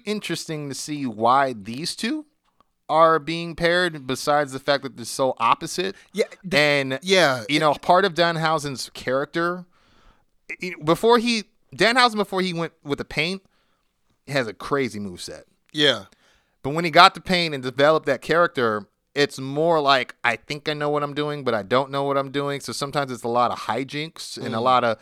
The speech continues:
Speaker 1: you know,
Speaker 2: That's what
Speaker 1: and
Speaker 2: I was, uh, I was, like, kinda, like, standoffish about with the
Speaker 1: Yeah.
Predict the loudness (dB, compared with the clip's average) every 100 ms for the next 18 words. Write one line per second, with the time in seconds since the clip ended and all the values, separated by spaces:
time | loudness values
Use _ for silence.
0 | -10 -20 -12 -6 4 6 6 6 4 0
1 | -2 -2 -2 -2 -2 -2 -2 -2 -2 -2
2 | -2 -4 -2 -2 -4 -8 -18 _ -12 -6
3 | -2 2 4 2 -2 -2 0 -2 -4 -8
4 | -8 -2